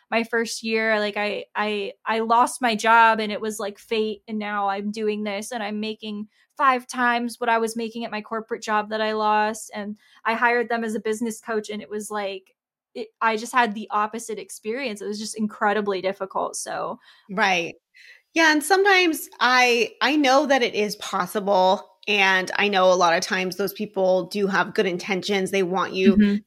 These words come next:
Speaker 2: want people to take action and to get, you know, better results in our lives, 'cause I feel like a lot of us are just settling, right, with,
Speaker 1: Mm-hmm.
Speaker 2: with our nine-to-fives maybe. And so I do believe that it's possible. I think sometimes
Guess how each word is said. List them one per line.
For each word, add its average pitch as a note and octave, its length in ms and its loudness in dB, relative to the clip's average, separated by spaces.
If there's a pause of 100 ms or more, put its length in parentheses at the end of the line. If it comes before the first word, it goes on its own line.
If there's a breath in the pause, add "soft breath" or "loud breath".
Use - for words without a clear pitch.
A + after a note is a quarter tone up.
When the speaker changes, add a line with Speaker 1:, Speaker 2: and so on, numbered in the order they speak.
(100)
Speaker 2:
want B3+ 280 2
people A#3 340 -4
to G3+ 380 -2 (100)
take G#3+ 360 0 (420)
action F#3+ 580 -4
and F3+ 340 -4
to F3+ 500 -8
get, G3+ 260 0 (300)
you A3+ 120 -4
know, G3+ 140 -4 (140)
better A#3+ 180 4
results A#3 400 -4
in A3+ 60 -4
our G3 120 0
lives, A3+ 220 0
'cause - 140 -8
I F#3 80 -2
feel G#3+ 140 -4
like A3 140 0
a F#3 40 -2
lot F3 160 4
of F#3+ 60 0
us G3+ 160 -2
are G3 80 -2
just F3+ 220 -6
settling, F3 420 -2
right, E3 260 -2
with, E3+ 320 -8
Speaker 1:
Mm-hmm. G#3 360 8
Speaker 2:
with G3 160 2
our G3 120 4
nine-to-fives E3+ 720 0
maybe. E3 420 -8 (300 loud breath)
And G3+ 180 0
so G3+ 440 2
I A3+ 100 2
do C4 300 0
believe A#3+ 300 2
that A3+ 100 0
it's A3 140 -4
possible. G3+ 580 2
I G#3+ 100 4
think C4 220 -2
sometimes A3 760 0